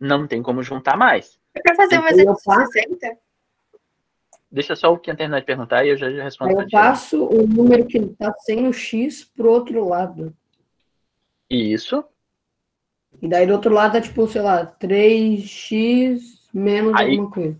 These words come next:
Speaker 1: aí tu passa o x pro outro lado, deixa os números de um lado, os x do outro lado, junta as partes do número com número e x com x, e aí você vai chegando no resultado, que é o que a gente tá fazendo exatamente agora, tá?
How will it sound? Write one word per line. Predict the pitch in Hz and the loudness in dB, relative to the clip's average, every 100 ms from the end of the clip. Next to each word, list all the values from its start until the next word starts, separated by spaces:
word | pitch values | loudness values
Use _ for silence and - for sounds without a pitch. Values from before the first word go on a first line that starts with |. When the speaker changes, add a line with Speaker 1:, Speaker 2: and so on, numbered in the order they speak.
| - | 0
Speaker 1:
aí | 123 123 139 | 2 4 0
tu | 156 | -4
passa | - 135 131 143 - | 2 4 4 2 -4
o | |
x | - - 127 | -12 -10 -8
pro | - | -4
outro | 131 143 | -2 2
lado, | 120 120 139 165 | 4 4 4 0
deixa | 160 127 - | -2 -4 -4
os | 131 | -10
números | 127 156 165 147 | -4 -2 0 -2
de | 131 | -2
um | 123 | 0
lado, | 120 143 208 220 247 | 0 2 0 -2 -6
os | 165 - | -8 -12
x | - 147 135 | -10 -6 -4
do | 127 | -4
outro | 127 160 | -2 0
lado, | 131 120 123 123 269 - _ | 2 4 2 0 -6 -14 _
junta | 120 127 139 175 180 | -12 -4 0 0 0
as | 139 | -4
partes | - 135 123 - | 0 0 0 -8
do | 127 117 | -8 -6
número | 123 123 117 | -4 -4 -4
com | 127 | -8
número | 135 139 127 110 - - | -8 -4 -2 -4 -8 -12
e | 117 | -10
x | - - 110 | -6 -4 -4
com | - 127 | -6 -8
x, | - 156 277 - _ _ - | -2 -2 -2 -6 _ _ 2
e | 131 | 6
aí | 127 | 6
você | 135 156 | 4 2
vai | 139 | 2
chegando | - 147 135 | 2 0 0
no | 135 | -2
resultado, | 147 151 202 175 113 - _ _ | -4 -6 -2 -2 -4 -10 _ _
que | 165 | 0
é | |
o | 147 | 2
que | 160 | 0
a | |
gente | 151 151 | -2 -2
tá | 147 | 0
fazendo | 143 135 135 | 0 0 0
exatamente | 139 127 123 143 | -2 -2 -6 -8
agora, | 151 226 190 - _ _ | -4 0 0 -2 _ _
tá? | 196 233 | -2 -2